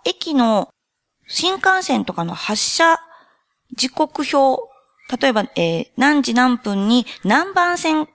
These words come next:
ていう表示についても、えー、見やすさがいろいろと改良されているよねっていうところで、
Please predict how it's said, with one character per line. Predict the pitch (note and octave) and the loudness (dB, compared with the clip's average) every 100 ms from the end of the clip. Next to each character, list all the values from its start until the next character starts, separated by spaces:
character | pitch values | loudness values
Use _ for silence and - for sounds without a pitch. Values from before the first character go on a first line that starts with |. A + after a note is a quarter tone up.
| _ _ | _ _
て | A#3 | -2
い | G3+ | 0
う | E3+ E3 - - - - | -2 -6 -10 -18 -10 -2
表 | A3 A3 | 2 2
示 | G#3+ G#3+ | 0 0
に | G#3+ A3 | 0 -2
つ | - | -2
い | A#3 | -2
て | G#3+ G#3+ | -2 0
も、 | C4 D4 A3 - - - - _ | 4 4 2 -2 -18 -18 -20 _
え | |
ー、 | E3+ E3 D3+ G3 - | -8 -8 -8 -12 -2
見 | F#3+ | 2
や | B3 | 2
す | B3 | 2
さ | - G3+ | -2 -2
が | - - - - | -4 -8 -20 -14
い | F#3+ | -4
ろ | G3 | 0
い | F#3 | 0
ろ | F#3 | 0
と | F3+ - _ _ _ - | -2 -4 _ _ _ -6
改 | B3 A3 | -2 0
良 | A3+ | 0
さ | A#3 | 0
れ | G#3+ | -2
て | G#3+ | -2
い | A3 | -2
る | |
よ | G#3 F#3+ | 0 2
ね | C4 | 2
っ | - | 0
て | - | -2
い | G#3 | -2
う | F3 | -2
と | F#3 | -6
こ | - | -4
ろ | F#3 | -2
で、 | G3 G3+ | 0 -2